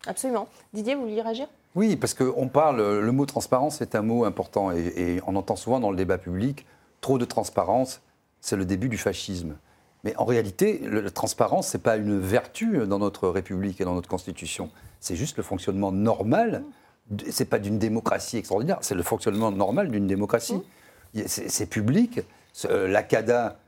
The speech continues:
Speaker 2: bon, bah, la cada, elle est bien sympa. Moi, j'ai souvent saisi la cada. Elle dit toujours oui, elle dit, ah, vous devez publier les documents. Et il se passe rien.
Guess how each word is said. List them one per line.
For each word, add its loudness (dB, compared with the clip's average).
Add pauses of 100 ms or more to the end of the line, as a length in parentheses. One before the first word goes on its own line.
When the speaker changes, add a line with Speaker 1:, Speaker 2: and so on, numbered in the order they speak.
(120)
Speaker 2:
bon, -2
bah, -2
la -6
cada, 2 (300)
elle -2
est 0
bien -2
sympa. 2
Moi, -2
j'ai -4
souvent -2
saisi -6
la 0
cada. 2
Elle -4
dit -4
toujours -2
oui, 2
elle 0
dit, -2
ah, 2
vous -4
devez 0
publier -2
les 2
documents. -2
Et -4
il -4
se -6
passe -2
rien. 2